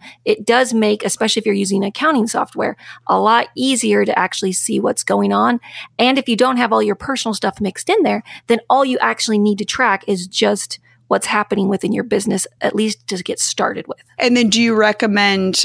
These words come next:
Speaker 2: um, I think somebody had, I've had a couple mentors through year, through the years, and I think at the very beginning, it was, that was exactly the advice that I got was start, um, a business banking account and also a business credit card, because then you can really see,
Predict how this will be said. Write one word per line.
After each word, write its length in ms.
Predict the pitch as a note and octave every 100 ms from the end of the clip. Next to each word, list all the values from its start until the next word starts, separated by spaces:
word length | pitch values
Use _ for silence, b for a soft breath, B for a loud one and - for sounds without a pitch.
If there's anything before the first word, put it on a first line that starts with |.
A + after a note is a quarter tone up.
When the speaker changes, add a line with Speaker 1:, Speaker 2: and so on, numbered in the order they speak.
| -
Speaker 2:
um, 400 | F#3+ F3+ E3+ D#3+
I 100 | F3+
think 340 | G3 A3 G3 -
somebody 540 | - G#3+ F#3 F3 F3
had, 340 | G#3+ E3+ E3 F3
I've 260 | F3+ E3
had 160 | F#3+ F3
a 60 |
couple 260 | F3 G3+ F#3+
mentors 480 | F#3 F3+ G3+ F#3 G3
through 180 | - F3+
year, 360 | F3+ F3+ F#3 - E3+
through 220 | - A3+ G3+
the 100 | F#3+
years, 320 | G3 F3+ G3+
and 80 | F#3
I 60 |
think 180 | F#3+ F#3+
at 40 |
the 60 | F3
very 220 | F#3 F3
beginning, 420 | F3 F#3 A#3 F3+
it 80 | E3
was, 240 | F#3+ - - A#3
that 240 | F#3 E3 E3
was 240 | F#3 - _ _ _
exactly 440 | G3+ F#3+ A3 B3 A3+
the 160 | G3+
advice 320 | F#3+ F#3 F3+ -
that 120 | F#3
I 120 | G3
got 280 | F3 A#2+ -
was 180 | E3+ -
start, 360 | - - G3 F#3+ F#3
um, 340 | F3 E3+ F3 -
a 240 | F3 F3
business 460 | E3+ F3+ E3+ G#3+ -
banking 400 | G3 G3+ G3 F3+
account 320 | F3 F#3 F3
and 140 | A3 G3+
also 300 | G#3 - F#3
a 40 |
business 480 | F#3+ F3+ - E3 -
credit 320 | - C4+ B3+
card, 320 | - G#2 G3 -
because 280 | F#3+ G3+
then 420 | F#3+ F#3+ F#3+ F#3 F#3
you 100 | G3
can 200 | - F3+
really 420 | F#3 G#3 G#3 F#3
see, 580 | F#3 - F#3+ E3+ D#3+ D#3